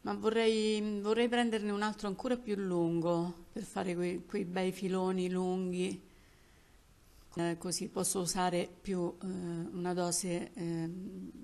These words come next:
più, di più di farina. Ok, s-, metto la, sempre la semola perché altrimenti poi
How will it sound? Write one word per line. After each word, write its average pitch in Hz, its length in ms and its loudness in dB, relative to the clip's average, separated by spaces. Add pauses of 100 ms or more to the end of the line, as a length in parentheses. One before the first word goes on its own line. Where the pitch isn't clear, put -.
(180)
più, 208 220 -4 (240)
di 185 120 -2
più 208 220 -6
di 170 120 -2
farina. 175 640 -2 (2000)
Ok, 180 500 -4
s-, 165 160 -2 (160)
metto 214 360 -2
la, 190 120 2
sempre 185 380 0
la 185 100 0
semola 202 540 2
perché 175 220 -6
altrimenti 180 400 -6
poi 175 300 -4